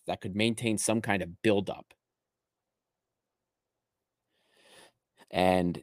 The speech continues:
it gave me hope. It gave me hope that we are, that this team is finally, finally, finally putting something together. And, uh, I, I really, I really think that things are coming together at the right time.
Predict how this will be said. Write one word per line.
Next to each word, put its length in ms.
it 140
gave 200
me 100
hope. 300
It 100
gave 160
me 100
hope 320
that 340
we 180
are, 360
that 140
this 140
team 260
is 80
finally, 840
finally, 720
finally 600
putting 240
something 600
together. 460
And, 520
uh, 520
I, 320
I 200
really, 560
I 60
really 320
think 280
that 220
things 320
are 60
coming 320
together 400
at 100
the 100
right 240
time. 280